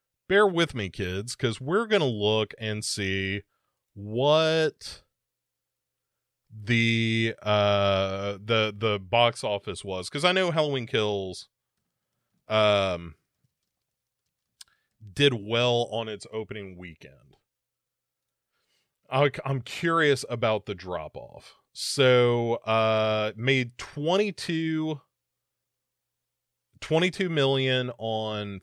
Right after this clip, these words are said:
Friday, uh, on the fifteenth. Uh, made four and a half this past Friday. Uh, Saturday was a little bit better with about six million, but it made,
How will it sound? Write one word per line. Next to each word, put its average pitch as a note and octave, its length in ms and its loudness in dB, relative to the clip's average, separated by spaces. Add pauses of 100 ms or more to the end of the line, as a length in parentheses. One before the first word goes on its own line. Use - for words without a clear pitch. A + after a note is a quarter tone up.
Friday, G2 460 2
uh, F#2 100 -8
on G2+ 540 -2
the F#2+ 100 -8
fifteenth. F#2+ 720 -4 (760)
Uh, G#2 880 2
made A#2+ 500 0 (260)
four C3 380 4
and G#2 80 0
a G2 80 0
half F#2 720 -4 (720)
this G2+ 300 -2
past F2 400 -4
Friday. D2 220 -18 (1120)
Uh, G2+ 260 -2
Saturday F3+ 420 2
was C3 180 -2
a B2+ 60 -6
little A#2 220 -4
bit G#2+ 180 -2
better G2+ 400 -2 (100)
with G#2 240 -6
about G2 240 -4
six G#2+ 240 -8
million, G#2 240 -4
but B2+ 120 2
it C#3+ 60 2
made, D3 440 0